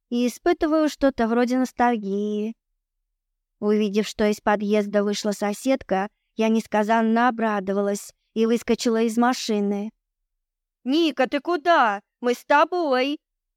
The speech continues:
перепугался Сэм. "Нет, будьте в машине. У меня всё нормально". Подойдя к соседке, я преградила ей дорогу и радостно улыбнулась.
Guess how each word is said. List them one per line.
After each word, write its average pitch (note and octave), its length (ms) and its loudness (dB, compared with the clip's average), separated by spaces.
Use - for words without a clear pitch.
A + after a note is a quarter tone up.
перепугался G#3+ 760 -2
Сэм. G#3 460 -6
"Нет, C#4+ 540 0
будьте D4 400 -2
в A#3+ 40 0
машине. A#3 840 -2
У B3 60 -4
меня E4 260 2
всё F4+ 200 -4
нормально". C#4+ 800 2
Подойдя G3+ 420 -2
к - 60 -14
соседке, G#3+ 580 -2
я G#3+ 160 2
преградила G#3 600 0
ей G#3 200 0
дорогу G#3 640 0
и A3+ 100 2
радостно A#3 560 0
улыбнулась. A3+ 840 -4